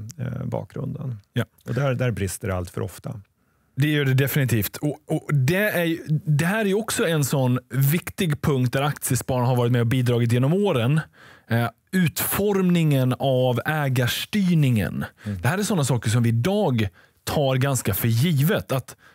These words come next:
Speaker 2: ja, men det finns en styrelse och valberedningen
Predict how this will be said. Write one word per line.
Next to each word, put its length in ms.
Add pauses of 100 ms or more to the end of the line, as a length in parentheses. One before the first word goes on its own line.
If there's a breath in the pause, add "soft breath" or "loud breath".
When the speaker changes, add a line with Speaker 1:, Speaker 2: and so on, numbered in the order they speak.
Speaker 2:
ja, 60
men 100
det 60
finns 220
en 80
styrelse 520
och 480
valberedningen 1200